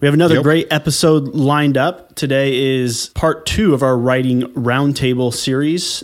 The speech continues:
Speaker 1: If you missed it, we broke down how to write pillar content. So we've talked about the process of, of that writing. Now today, we're gonna jump into picking those topics and getting started.
Speaker 2: We're sort of going back to the start and thinking about, okay,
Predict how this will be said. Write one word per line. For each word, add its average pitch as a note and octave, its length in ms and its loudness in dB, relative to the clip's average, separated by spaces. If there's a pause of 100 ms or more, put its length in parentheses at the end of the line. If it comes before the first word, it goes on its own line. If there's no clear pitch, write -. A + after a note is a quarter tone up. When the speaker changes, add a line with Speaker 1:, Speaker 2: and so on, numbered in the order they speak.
Speaker 1:
If - 160 -10
you B2 80 0
missed C#3 300 0
it, D3 180 -2
we B2+ 100 0
broke C#3 240 0
down C#3 240 0
how C#3 180 -2
to D3 80 2
write B2+ 520 -2
pillar B2 240 0
content. A2+ 520 -4 (120)
So - 80 0
we've D3 80 0
talked F#3 200 0
about E3+ 160 2
the D3 60 -4
process C#3+ 480 -2
of, C#3 180 -2
of C3 220 -2
that B2 200 0
writing. B2+ 600 0 (140)
Now A#2+ 260 -2
today, B2+ 380 -2
we're A#2 140 -2
gonna A#2 200 -2
jump A#2 300 -4
into A#2 520 -2
picking B2 720 -4
those A#2 280 -4
topics A2+ 640 -6
and A2 220 -6
getting A2+ 200 -2
started. A#2+ 440 -6
Speaker 2:
We're A#2+ 140 -4
sort D#3+ 200 -2
of C3 80 -2
going C3+ 200 0
back C3 160 0
to - 60 -14
the A#2 80 -4
start C#3 300 -2
and A2 80 -6
thinking B2 180 0
about, A2+ 160 0
okay, G2 380 -2